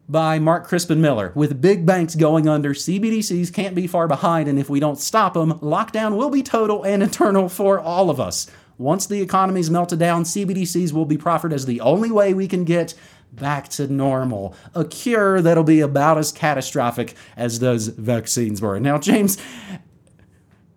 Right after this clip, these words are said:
is it a coincidence that the same banksters, gangsters, tiny hats, and pettas and warmongers that control, demolished the di-, the economy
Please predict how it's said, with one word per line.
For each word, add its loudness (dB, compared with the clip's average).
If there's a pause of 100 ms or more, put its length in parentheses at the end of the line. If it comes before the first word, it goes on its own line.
is -6
it 4
a 0
coincidence 2
that 0
the -2
same 0
banksters, 0
gangsters, 0
tiny -2
hats, -2
and -2
pettas 0
and 0
warmongers 2
that -2
control, 0
demolished 0
the 0
di-, 0
the 0
economy 0